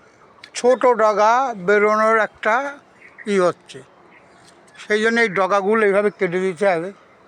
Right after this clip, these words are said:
যাতে ডগা আর বৃদ্ধি না ঘটে। কারণ ডগা যদি বৃদ্ধি ঘটতে থাকে,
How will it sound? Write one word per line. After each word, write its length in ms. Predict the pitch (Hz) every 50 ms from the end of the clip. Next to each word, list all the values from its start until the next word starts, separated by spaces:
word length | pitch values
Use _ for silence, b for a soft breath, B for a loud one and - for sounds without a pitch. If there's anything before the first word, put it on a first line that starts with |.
| - - - - - _ _ _ - - - - - _ _ - - -
যাতে 280 | 165 160 196 180 214 214 175 151 135 131 165
ডগা 500 | 190 196 196 202 196 190 196 214 220 233 220 202 - - - - - - - 185 196
আর 100 | 208 214 196 160 156
বৃদ্ধি 340 | 190 196 165 160 160 240 240 202 196
না 80 | 185 180 190
ঘটে। 360 | 170 175 202 202 - 185 180 214 220 _ _ _ _ - - - - _ - - _ _ _ _ _ _ _ _ _ _ _ _ - _ _ - -
কারণ 180 | 185 196 190 185 160 147 143
ডগা 280 | 190 196 202 190 214 214 220 190 208
যদি 140 | 220 226 214 180 175
বৃদ্ধি 300 | 208 185 175 175 175 233
ঘটতে 320 | 165 147 180 185 - - 208 - 220
থাকে, 240 | 226 190 185 180